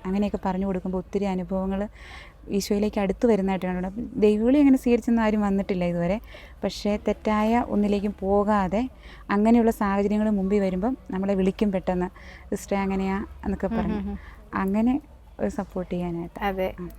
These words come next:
Speaker 2: ആ, അപ്പൊ ഇപ്പൊ ആണെങ്കിലും സന്യാസമൊക്കെ ഒത്തിരി വെല്ലുവിളികളും പ്രതിസന്ധികളൊക്കെ നേരിടുന്നുണ്ടല്ലോ. ഇപ്പൊ സോഷ്യൽ മീഡിയയിലായിക്കോട്ടെ എല്ലായിടത്തും, ആ, കുറേ നെഗറ്റീവ് കമന്റ്സ് അങ്ങനെയൊക്കെ. പക്ഷെ സിസ്റ്ററാണേ സമൂഹത്തിലേക്ക് ഇറങ്ങി പ്രവർത്തിക്കുന്ന ഒരാളാ.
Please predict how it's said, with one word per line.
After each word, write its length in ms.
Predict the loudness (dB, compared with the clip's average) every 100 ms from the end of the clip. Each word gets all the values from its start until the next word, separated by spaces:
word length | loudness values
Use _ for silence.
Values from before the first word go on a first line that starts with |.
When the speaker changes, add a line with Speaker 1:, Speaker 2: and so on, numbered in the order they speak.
| -6
Speaker 2:
ആ, 340 | -2 0 0 2 0
അപ്പൊ 180 | 4
ഇപ്പൊ 440 | 6 6 2 0 4
ആണെങ്കിലും 560 | 4 4 2 2 2
സന്യാസമൊക്കെ 800 | 2 2 4 4 4 6 6 6
ഒത്തിരി 360 | 4 4 0 4
വെല്ലുവിളികളും 680 | 6 8 8 8 10 8 6
പ്രതിസന്ധികളൊക്കെ 760 | 4 2 2 4 6 6 6
നേരിടുന്നുണ്ടല്ലോ. 840 | 4 4 6 6 4 4 4 4 2 -4 -8
ഇപ്പൊ 120 | 0
സോഷ്യൽ 400 | 6 6 6 2
മീഡിയയിലായിക്കോട്ടെ 640 | 4 6 8 6 4 4
എല്ലായിടത്തും, 520 | 6 8 8 4 -4 -6 2
ആ, 160 | 4 6
കുറേ 380 | 6 6 6 2 -8 -4
നെഗറ്റീവ് 400 | 0 0 2 4 6
കമന്റ്സ് 360 | 4 4 4 4
അങ്ങനെയൊക്കെ. 420 | 6 4 2 2
പക്ഷെ 220 | 2 2
സിസ്റ്ററാണേ 680 | 0 -2 4 8 8 8 6
സമൂഹത്തിലേക്ക് 840 | 4 4 4 2 2 4 2 6
ഇറങ്ങി 280 | 6 6 2
പ്രവർത്തിക്കുന്ന 760 | 4 6 6 2 2 4 4 6
ഒരാളാ. 300 | 6 6